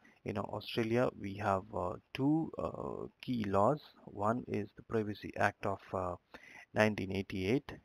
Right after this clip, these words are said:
and the Australian, uh, Consumer Law, A C L.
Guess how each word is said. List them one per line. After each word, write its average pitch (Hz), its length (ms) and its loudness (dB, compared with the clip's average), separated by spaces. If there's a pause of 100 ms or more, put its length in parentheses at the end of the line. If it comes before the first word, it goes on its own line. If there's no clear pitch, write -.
(160)
and 139 380 2
the - 200 -2
Australian, 123 840 0 (380)
uh, 95 120 -2
Consumer 104 420 -2
Law, 92 300 0 (120)
A 98 180 0
C 98 160 -8
L. - 120 -4